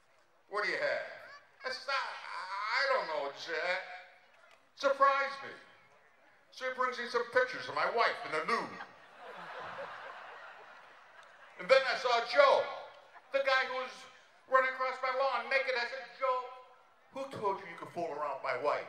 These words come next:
He says, Everybody. I'm not saying she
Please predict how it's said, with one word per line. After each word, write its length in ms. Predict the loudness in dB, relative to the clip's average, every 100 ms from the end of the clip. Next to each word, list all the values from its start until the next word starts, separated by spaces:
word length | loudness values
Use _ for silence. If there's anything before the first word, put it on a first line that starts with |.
| -12
He 60 | -8
says, 160 | -4
Everybody. 640 | 4 4 4 2 0 0 -6 -12 -18 -20 -18 -16 -14 -14 -14 -12 -12 -12 -12 -12 -14 -16 -16 -18 -18 -20 -20 -20 -20 -10
I'm 120 | -2 2
not 160 | 2
saying 240 | 4 2
she 80 | 2